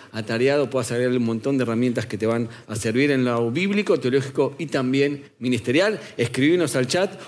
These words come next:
o al WhatsApp de la iglesia. Esto es para los pastores de iglesias más pequeñas y algunos líderes que también los pueden acompañar. ¿Algo más? Emprendedores, ¿sí? Una reunión importante este jueves en la cafetería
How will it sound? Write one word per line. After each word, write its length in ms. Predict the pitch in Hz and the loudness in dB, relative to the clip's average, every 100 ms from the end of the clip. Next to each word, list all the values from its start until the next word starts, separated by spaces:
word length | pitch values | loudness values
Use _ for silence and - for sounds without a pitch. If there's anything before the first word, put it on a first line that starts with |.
| - | -10
o 280 | - 160 160 - - - | 0 0 0 -6 -20 -8
al 240 | 127 123 | -2 0
WhatsApp 720 | 123 127 - - 151 147 - - | 2 0 -2 -2 -2 -2 -4 0
de 100 | 117 | 2
la 100 | 117 | 4
iglesia. 380 | 156 214 196 | 4 4 4
Esto 240 | 185 - 170 | 2 4 4
es 140 | 202 | 4
para 560 | 208 180 196 196 - - | 0 -2 0 0 -4 -8
los 120 | 120 | -6
pastores 600 | 113 117 185 202 202 - | -6 -2 4 4 2 0
de 60 | 120 | -2
iglesias 320 | 127 143 143 | 0 0 -2
más 160 | 143 135 | -4 -4
pequeñas 480 | 135 151 170 160 117 - | -2 -2 0 -4 -8 -10
y 180 | 151 151 - - | -8 -8 -14 -10
algunos 400 | 107 117 135 110 | -4 -2 0 0
líderes 380 | 123 131 127 - - - | 2 2 2 0 -10 -14
que 100 | 113 | -8
también 320 | 110 117 123 | -2 0 0
los 120 | 107 | -2
pueden 380 | - 113 113 113 - _ _ | -4 -4 -2 -4 -12 _ _
acompañar. 680 | 95 90 95 85 90 90 73 - _ _ _ _ | -14 -8 -8 -8 -8 -8 -10 -16 _ _ _ _
¿Algo 240 | - 170 185 | -4 0 2
más? 320 | 240 254 - - _ _ | 0 -2 -8 -18 _ _
Emprendedores, 960 | - 131 143 147 165 214 185 131 - - _ _ | -6 -2 0 4 4 4 4 2 -2 -10 _ _
¿sí? 380 | - 160 185 - - - - | -2 0 0 -6 -20 -20 -6
Una 240 | 131 143 | -2 0
reunión 300 | 131 143 156 | 2 2 2
importante 720 | 147 131 127 160 165 156 - - | 2 0 0 0 0 0 -2 -2
este 300 | 214 - 151 | -4 -2 -2
jueves 540 | - 202 202 - - | 2 4 4 0 -8
en 140 | 170 190 | -6 -4
la 100 | 165 | -2
cafetería 640 | 131 131 120 123 147 165 | -4 -4 -2 0 0 0